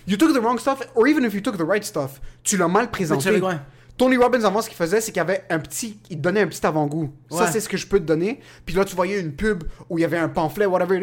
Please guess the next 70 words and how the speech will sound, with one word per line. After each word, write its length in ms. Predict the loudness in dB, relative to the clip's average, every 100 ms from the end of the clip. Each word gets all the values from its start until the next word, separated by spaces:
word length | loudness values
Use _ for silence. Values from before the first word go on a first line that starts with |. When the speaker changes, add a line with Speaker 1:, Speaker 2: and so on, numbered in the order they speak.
| -2
Speaker 1:
is. 40 |
Puis 80 | -2
là, 60 | -6
tu 100 | -2
payais 180 | -4 -2
cinq 220 | -6 -6
mille 100 | -4
piastres, 220 | -2 -2
t'allais 160 | 0 0
à 60 | 0
fucking, 300 | -2 -4 -6
à 80 | -2
Florida, 340 | 2 2 2
puis 100 | -2
il 0 |
y 20 |
avait 120 | -4 -2
une 60 |
conférence, 360 | -4 -6 -6 -4
il 20 |
y 40 | -6
avait 100 | -6
dix 140 | -4
mille 160 | -4 -2
personnes, 280 | -2 -2
ils 60 | -2
te 40 | -4
faisaient 200 | 0 0
lever 200 | 0 0
les 100 | 0
mains, 140 | -2
tu 100 | -4
criais 220 | -4 -2
en 100 | -2
l'air. 160 | -2 0
Speaker 2:
Ouais. 380 | 0 0 0 0
Speaker 1:
Bro, 100 | 0
tu 60 |
sortais 240 | 0 0 0
de 60 |
là-bas, 220 | 0 0 0
même 240 | -2 -4
si 140 | -6 -2
t'étais 120 | -2
pas 160 | 0 -2
quelqu'un 220 | -2 -4
qui 120 | -4
est 20 |
motivé, 460 | -4 -4 -4 -4 -4 -8
Speaker 2:
Ouais. 80 | -14 -14 -18 -10
Speaker 1:
c'est 180 | -4 -2
fini, 260 | -2 -2 0
t'allais 160 | 0
changer 240 | 0 -2 -2
ta 80 | -2
vie. 120 | 2
Il 20 |
y 40 |
a 160 | 2 2
une 100 | -2
vidéo 440 | -2 -2 -2 -2 -8 -16 -2
où 60 |
est-ce 100 | 0
qu'il 100 | 0
regarde 220 | 0 2 2
un 80 |
gars 100 | 2
dans 100 | 2
les 240 | 2 -2 -2
yeux, 200 | -2